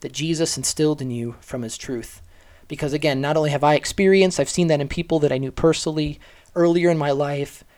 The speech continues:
back in my times in school, where they maybe lived off of someone else's faith, or they're just in the environment of the church,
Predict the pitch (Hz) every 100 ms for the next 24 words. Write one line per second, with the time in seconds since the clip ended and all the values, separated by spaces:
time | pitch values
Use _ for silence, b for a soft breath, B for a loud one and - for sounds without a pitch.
0 | b 151 156 165 147 139 - 147 147 135
1 | 131 - 160 143 135 131 b b b 151
2 | 147 151 147 143 143 143 139 135 113 _
3 | 156 160 160 135 151 160 143 135 - 139
4 | - 120 117 - 127 139 139 - 147 143
5 | 139 135 151 147 143 131 127 120 - 139
6 | 123 -